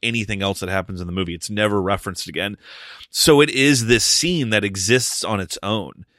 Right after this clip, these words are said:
and it has a different feel than anything else in the movie.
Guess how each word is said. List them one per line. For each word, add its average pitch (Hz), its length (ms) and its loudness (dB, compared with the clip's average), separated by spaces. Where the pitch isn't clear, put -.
and 120 100 4
it 117 120 0
has 139 380 2
a 113 60 2
different 110 380 -2
feel 139 360 4
than 98 120 -4
anything 107 400 -4
else 98 220 -2
in 90 80 -8
the 85 60 -10
movie. 95 500 -2